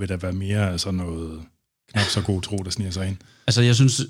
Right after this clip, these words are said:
Speaker 2: nogle gange, altså, jeg vil sige, det er sådan en sport, hvor hvis dommeren fløjter alle fejl, så kan det hurtigt ødelægge sporten,
Speaker 1: Ja.
Speaker 2: synes jeg personligt.
Speaker 1: Ja.
Speaker 2: Altså, man bliver ved,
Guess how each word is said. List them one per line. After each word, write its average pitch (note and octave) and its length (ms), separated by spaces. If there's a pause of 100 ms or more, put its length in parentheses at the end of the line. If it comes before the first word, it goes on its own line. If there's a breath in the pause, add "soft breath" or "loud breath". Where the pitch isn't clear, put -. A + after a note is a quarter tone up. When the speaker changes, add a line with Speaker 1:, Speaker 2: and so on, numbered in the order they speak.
Speaker 2:
nogle C3 260
gange, B2+ 200
altså, A#2 180
jeg A#2+ 100
vil A#2+ 80
sige, C3+ 200
det B2+ 100
er C3 40
sådan B2 120
en A#2+ 40
sport, B2+ 280
hvor A#2 240
hvis A2 160
dommeren A#2+ 280
fløjter A#2 280
alle A2+ 160
fejl, G#2+ 300
så A#2 120
kan A2+ 60
det G#2+ 80
hurtigt A2+ 240
ødelægge A2+ 220
sporten, A2 280 (240)
Speaker 1:
Ja. A#2 120
Speaker 2:
synes - 260
jeg A2 80
personligt. - 480 (240)
Speaker 1:
Ja. A#2 80 (200)
Speaker 2:
Altså, A2+ 160
man A2 160
bliver A2 140
ved, A2+ 180